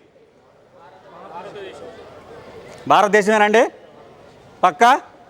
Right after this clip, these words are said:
ఆస్ట్రేలియా వాళ్ళు కొలుస్తారా? అమెరికా మాతగా కొలుస్తారా?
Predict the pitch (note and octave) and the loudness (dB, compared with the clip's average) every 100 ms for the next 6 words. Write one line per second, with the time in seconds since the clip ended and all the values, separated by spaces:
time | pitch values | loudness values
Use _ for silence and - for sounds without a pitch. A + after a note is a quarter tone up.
0 | - - - - _ - - E3+ F#3+ A3+ | -20 -20 -20 -20 _ -20 -4 -4 0 2
1 | A3+ A3+ F#3+ G3+ A#3 A3+ A3+ - - _ | 2 2 0 -2 2 2 2 -2 -20 _
2 | _ _ _ - - - - - F#3 A3+ | _ _ _ -20 -20 -20 -20 -6 0 0
3 | A3 C4+ D4+ - _ - - - - - | 2 2 0 -10 _ -20 -20 -20 -20 -20
4 | - - - D#3+ F#3 F#3+ F3+ G3+ - A3+ | -20 -20 -4 -2 2 0 0 0 2 4